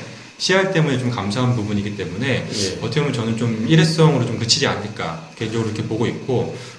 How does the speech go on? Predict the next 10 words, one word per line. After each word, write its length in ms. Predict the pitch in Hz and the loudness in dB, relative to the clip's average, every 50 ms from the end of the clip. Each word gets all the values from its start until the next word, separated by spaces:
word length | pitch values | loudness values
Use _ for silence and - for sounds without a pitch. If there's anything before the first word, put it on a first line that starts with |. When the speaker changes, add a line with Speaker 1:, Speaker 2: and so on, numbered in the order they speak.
| - | -4
Speaker 1:
그리고 140 | - 135 120 | -2 0 6
무엇보다 500 | 135 156 160 160 165 165 160 160 156 156 | 8 8 8 10 8 8 8 8 8 6
지금 920 | - - 131 123 131 131 131 131 127 127 123 120 113 110 107 101 101 101 101 | 4 2 -2 0 0 2 2 4 4 4 4 4 4 4 2 2 2 2 0
뭐 120 | 98 98 | -2 -2
정부에서 560 | 98 - 120 127 135 151 147 139 123 139 131 123 | -2 0 0 2 4 6 6 6 6 4 0 0
개별 340 | - 120 123 156 160 156 156 | 2 4 6 6 8 8 8
소비세 400 | 156 156 151 135 127 - 131 113 | 6 4 0 0 -2 -2 -2 0
제가 240 | - 120 117 110 | 0 2 2 2
오늘 260 | 104 104 104 107 104 104 | 2 2 0 0 -2 -2
그, 100 | 110 | -4